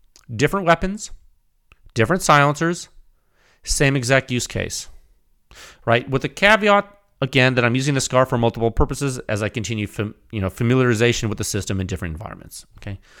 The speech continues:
And it, it, it's so much different than a bolt gun.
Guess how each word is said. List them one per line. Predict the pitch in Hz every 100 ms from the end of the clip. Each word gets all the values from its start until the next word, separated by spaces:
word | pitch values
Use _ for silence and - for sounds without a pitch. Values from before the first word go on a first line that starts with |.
| - - -
And | -
it, | 120
it, | 113 139 117 127 127 -
it's | -
so | - 202
much | 214 -
different | - 190 185
than | 175
a |
bolt | 156 143 147
gun. | 104 131 117 135